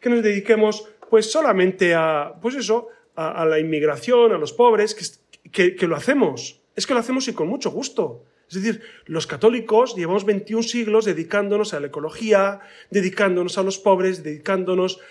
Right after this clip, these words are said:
a, a los inmigrantes, somos los que más hacemos por los inmigrantes en el mundo, sin duda, los que más hacemos por los pobres, pero, pero me da la impresión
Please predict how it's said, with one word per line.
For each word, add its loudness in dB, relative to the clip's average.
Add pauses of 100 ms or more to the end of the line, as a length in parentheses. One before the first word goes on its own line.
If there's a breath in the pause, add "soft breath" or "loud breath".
(280 loud breath)
a, 2
a -2
los -2
inmigrantes, 2
somos -2
los -8
que -4
más 2
hacemos 2
por -2
los -8
inmigrantes -2
en -12
el -10
mundo, -2 (200 soft breath)
sin -10
duda, 0 (180 loud breath)
los -8
que 0
más 0
hacemos 0
por 0
los -2
pobres, 2 (520 soft breath)
pero, 2 (400)
pero 0
me -8
da -4
la -2
impresión -2